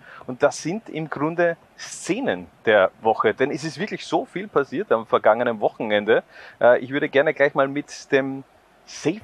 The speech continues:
der Saison beginnen. William Rodriguez beziehungsweise Justin Osbelt gegen den G A K. Was für eine Aktion. Da hat's die Diskussion auf Twitter gegeben. Der Franz Ferdinand hat geschrieben,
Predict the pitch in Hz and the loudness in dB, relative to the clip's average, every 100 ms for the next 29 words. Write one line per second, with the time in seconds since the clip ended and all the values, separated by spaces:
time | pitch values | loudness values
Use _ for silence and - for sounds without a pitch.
0 | - 160 - 135 143 196 - - 92 90 | 0 0 0 -4 -2 -2 -4 -10 -10 -8
1 | 143 240 185 170 151 175 180 180 - - | -4 -2 0 -2 -2 -4 0 -2 -2 -10
2 | - 143 170 156 147 143 135 160 131 151 | -8 -6 -6 -6 -6 -4 -2 0 0 0
3 | 131 135 - 135 131 - - 143 151 139 | 0 0 0 -2 -2 -10 -6 -2 0 0
4 | - 127 113 127 117 - 120 151 - - | -2 -4 -2 2 2 2 0 0 -2 -18
5 | - - 110 139 - - 147 143 131 117 | -20 -6 -2 -2 -4 -14 -6 -4 -2 0
6 | 123 127 - 107 - - 120 127 180 185 | 0 0 2 0 0 -8 -2 0 -2 0
7 | 131 120 135 - - 131 127 - - - | 2 4 2 -2 -8 -6 -8 -10 -20 -20
8 | - 131 131 - 113 123 160 151 - - | -16 -12 -10 -10 -4 -2 0 0 -2 -10
9 | 147 151 135 120 123 151 135 127 127 117 | -4 -2 -2 -6 -10 -2 0 0 -2 -2
10 | - 123 147 135 139 135 - - - 120 | 0 2 2 -2 -2 -6 -8 -12 -10 -8
11 | 131 143 | -8 -10